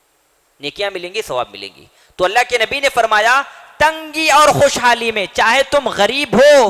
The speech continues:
फकीर हो, अमीर हो, हर हाल में अल्लाह रब्बुल आलमीन के रास्ते में माल खर्च करो। तीसरी चीज,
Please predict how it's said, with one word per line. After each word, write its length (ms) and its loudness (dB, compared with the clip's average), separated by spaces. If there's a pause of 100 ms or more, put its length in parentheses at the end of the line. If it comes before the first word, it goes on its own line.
फकीर 340 0
हो, 220 6
अमीर 380 2
हो, 220 6 (340)
हर 260 2
हाल 480 2
में 400 2 (220)
अल्लाह 280 2
रब्बुल 280 0
आलमीन 520 2
के 180 2
रास्ते 440 2
में 160 2
माल 300 2
खर्च 300 0
करो। 400 6 (1400)
तीसरी 280 -8
चीज, 340 -12